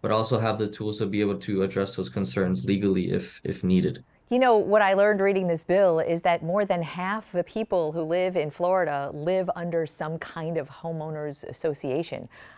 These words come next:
Speaker 2: I think
Speaker 1: Mm-hmm.
Speaker 2: that's a staggering number. And yet, you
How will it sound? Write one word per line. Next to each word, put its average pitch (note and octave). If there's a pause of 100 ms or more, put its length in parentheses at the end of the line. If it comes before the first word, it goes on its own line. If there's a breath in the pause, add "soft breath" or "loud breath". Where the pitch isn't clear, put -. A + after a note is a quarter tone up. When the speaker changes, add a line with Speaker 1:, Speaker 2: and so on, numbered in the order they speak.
Speaker 2:
I F3
think F#3
Speaker 1:
Mm-hmm. A2+
Speaker 2:
that's C#3+
a C3+
staggering D#3+
number. D3+ (680 loud breath)
And D#3+
yet, C#3 (240)
you A3+